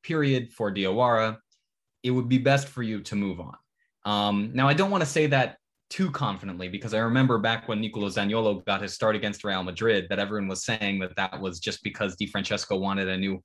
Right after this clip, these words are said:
winger and he was using him to, like, tell the management, like, "Oh,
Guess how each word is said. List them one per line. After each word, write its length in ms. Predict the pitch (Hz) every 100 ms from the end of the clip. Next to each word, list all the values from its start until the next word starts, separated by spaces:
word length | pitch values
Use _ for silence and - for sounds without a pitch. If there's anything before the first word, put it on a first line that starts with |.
| _ -
winger 400 | 107 117 107 98
and 600 | 95 95 95 92 92 92
he 140 | 87 101
was 160 | 98
using 280 | 104 95 98
him 180 | 95 92
to, 80 | 95
like, 260 | 90 87 - _ _ _
tell 300 | - 127 110
the 80 | 101
management, 640 | 101 104 101 98 92 87 _ _ -
like, 240 | 101 95 -
"Oh, 480 | 131 123 110 98 82